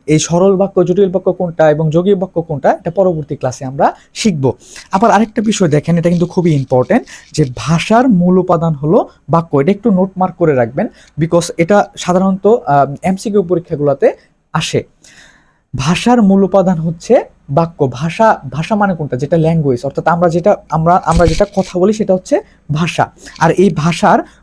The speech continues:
মূল উপাদান কোনটা? মূল উপাদান কোনটা? বাক্য। আচ্ছা, আবার এই বাক্যের মূল উপাদান হচ্ছে শব্দ।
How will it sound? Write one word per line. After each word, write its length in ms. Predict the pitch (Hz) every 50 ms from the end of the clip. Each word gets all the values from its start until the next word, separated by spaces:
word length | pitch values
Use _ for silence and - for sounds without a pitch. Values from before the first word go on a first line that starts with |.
| _ 160
মূল 200 | 170 202 226 233
উপাদান 380 | 226 240 226 - 240 226 214
কোনটা? 380 | 214 226 220 202 220 262 392 494 - _ _ _ _ _ _ _ _ _ _ -
মূল 120 | 190 226
উপাদান 300 | 220 247 247 254 262 254
কোনটা? 440 | 247 262 269 254 277 220 160 - - - _ _ _ -
বাক্য। 580 | 143 139 202 233 240 - - - - 160 127 104 - _ - - - - -
আচ্ছা, 260 | 156 160 - 151 - -
আবার 220 | - 170 196 233 226 - -
এই 280 | 190 247 285 294 285 - - -
বাক্যের 520 | 175 180 202 208 - - - - 311 330 330
মূল 180 | 294 277 262
উপাদান 340 | 254 226 214 202 185 190 165
হচ্ছে 460 | 147 160 - - - - 214 277 403 - _ _ _
শব্দ। 600 | - - - - 202 185 - 151 147 135 143 123